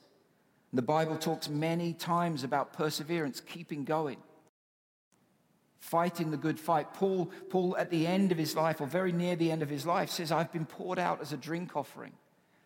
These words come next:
I've fought the good fight. I've finished the course." He ran the race. He lasted for the years as an individual. But there's also a community aspect about it.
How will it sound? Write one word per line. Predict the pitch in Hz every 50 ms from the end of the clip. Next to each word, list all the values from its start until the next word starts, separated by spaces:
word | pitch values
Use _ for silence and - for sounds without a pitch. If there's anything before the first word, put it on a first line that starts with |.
| _ -
I've | 147 147 143
fought | - - - 196 196 190 -
the | - 156
good | 127 160 151 131
fight. | - - 156 143 135 -
I've | - 156 139
finished | - - - 214 202 196 175 - - -
the | 156
course." | - - 185 180 156 - - - - -
He | - 139 175 190
ran | 180 160 156 180 180 190 190 185 175 165 151 147 139 - 127
the | 147 147
race. | 139 143 131 - - - 139 - - - - - - - - - - _ _ _ _ _ _ _ _ _ _ _ _ _ _ _ _ _ _ _ _ _ _ _ _ _
He | - 143 143
lasted | 139 135 123 123 - - - - 135 123
for | - - 127
the | 117 127 123
years | 123 131 139 139 135 131 113 - - -
as | - - 120 -
an | 120 120
individual. | 120 123 113 123 113 120 127 127 - - 113 107 - - - - _ _ _ _ _ _ _ _ _ _ _ _ _ _ _ _ _ _ _ _ _ _ _ _ _ _ _ -
But | - -
there's | 160 147 156
also | 180 180 180 175 156
a | 147
community | 143 - 160 143 147 156 165 170 170 - - 143 131
aspect | 127 117 - - - 117 - - -
about | 110 110 117 113 110 101
it. | 101